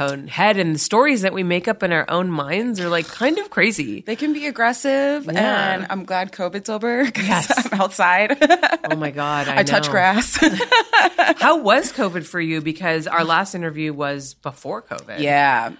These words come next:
Speaker 2: man. Um, I thought I was productive, but I really, <laughs> I really wasn't. I just bought a bunch of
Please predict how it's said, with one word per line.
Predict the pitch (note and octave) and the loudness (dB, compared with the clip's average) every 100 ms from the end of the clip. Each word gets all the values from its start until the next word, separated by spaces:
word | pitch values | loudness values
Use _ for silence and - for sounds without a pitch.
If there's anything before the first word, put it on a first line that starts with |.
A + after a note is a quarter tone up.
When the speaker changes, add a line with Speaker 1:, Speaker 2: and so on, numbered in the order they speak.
| - | -8
Speaker 2:
man. | D#3+ D3 B2+ A#2 - - | -6 -4 -4 -4 -8 -2
Um, | F3 E3+ E3+ E3 D#3 D3+ A#2 - _ _ _ _ - | 0 2 0 0 -2 -4 -6 -12 _ _ _ _ -6
I | F#3 | 0
thought | F#3+ F#3+ | 4 4
I | G3 | 2
was | F#3+ | -2
productive, | - E3 D#3 D#3 F#3+ G3+ G3 - | -6 -2 -2 -2 -4 -4 -6 0
but | F3 - | 2 2
I | E3 | 0
really, | D#3 E3 A3 - - - F4 | 0 0 -2 -4 -12 -2 2
<laughs> | E4+ - - - | 2 0 -8 -2
I | G#3 | 0
really | G#3+ G#3+ | 2 2
wasn't. | F#3 F3+ G3+ G3+ | 2 2 2 0
I | F#3+ | 0
just | F#3 F#3+ E3 | -2 -4 -2
bought | F3+ F3 E3+ - - - - | 2 4 4 0 -18 -20 -6
a | F3+ | -4
bunch | F3+ F3 F3+ | 0 -2 2
of | F3+ E3+ D3+ | 2 2 -2